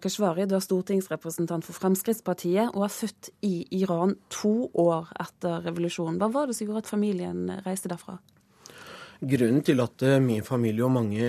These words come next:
Speaker 2: reiste, er jo at, eh, etter, eh, revolusjonen i nitten syttini så ble jo Iran, eh, tatt over av, eh, religiøse ekstreme, og et regime som, eh, systematisk har, eh, forfulgt, eh,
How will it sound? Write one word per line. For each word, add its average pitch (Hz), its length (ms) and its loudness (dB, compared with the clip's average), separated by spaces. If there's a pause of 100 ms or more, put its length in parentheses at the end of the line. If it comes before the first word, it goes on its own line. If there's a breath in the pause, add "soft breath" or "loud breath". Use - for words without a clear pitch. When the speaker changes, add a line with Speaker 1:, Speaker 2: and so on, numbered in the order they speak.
Speaker 2:
reiste, 123 400 -2
er 143 160 0
jo 113 80 2
at, 110 220 -8
eh, 127 180 0
etter, 113 480 -4
eh, 120 240 6
revolusjonen 120 640 0
i 123 60 2
nitten 117 340 -2
syttini 135 560 0
så 156 340 -2
ble 113 260 2
jo 123 120 0
Iran, 120 420 2
eh, 123 140 0
tatt - 380 -8
over 101 340 -2
av, 113 380 -2
eh, 113 240 2
religiøse 110 580 0
ekstreme, 120 640 2 (800 loud breath)
og 147 160 6
et 135 320 4
regime 135 640 4 (640 loud breath)
som, 151 320 8
eh, 147 140 6
systematisk 143 880 2
har, 127 240 2
eh, 135 400 4
forfulgt, 160 880 -2
eh, 143 580 0